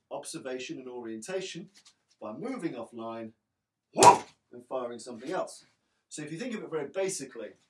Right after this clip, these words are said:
it's the notion of maintaining sticky contact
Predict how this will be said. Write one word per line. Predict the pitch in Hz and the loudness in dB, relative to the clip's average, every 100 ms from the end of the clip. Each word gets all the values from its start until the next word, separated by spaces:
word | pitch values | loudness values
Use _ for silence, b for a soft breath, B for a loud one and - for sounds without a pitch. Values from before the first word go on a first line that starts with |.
| _ _ _ - | _ _ _ -18
it's | - - | -16 -12
the | 151 | -6
notion | 156 170 165 - 156 127 | -2 0 0 -2 -6 -6
of | 127 127 123 - _ _ _ _ - | -2 2 2 0 _ _ _ _ -14
maintaining | 127 139 135 - 185 185 190 156 117 104 | -8 -6 -6 -8 -6 -2 -2 -2 -6 -10
sticky | - - 165 156 143 | -10 -8 -6 -6 -10
contact | - 147 139 - 113 - - | -8 -6 -6 -8 -12 -14 -20